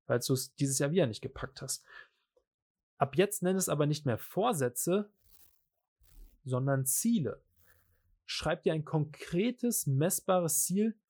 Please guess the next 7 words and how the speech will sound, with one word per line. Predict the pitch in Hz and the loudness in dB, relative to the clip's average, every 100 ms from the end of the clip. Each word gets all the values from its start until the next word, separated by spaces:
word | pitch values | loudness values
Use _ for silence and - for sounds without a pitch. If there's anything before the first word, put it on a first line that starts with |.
| _ _ _ _ | _ _ _ _
am | - 135 | -4 2
besten | 175 190 190 | 4 4 2
mit | 170 160 | 2 0
Enddatum | 170 180 120 107 123 107 | -2 0 0 0 0 -2
auf. | 107 - - - _ | -2 -4 -10 -18 _
Und | - 135 | 0 2
bitte | 185 220 202 | 2 0 -2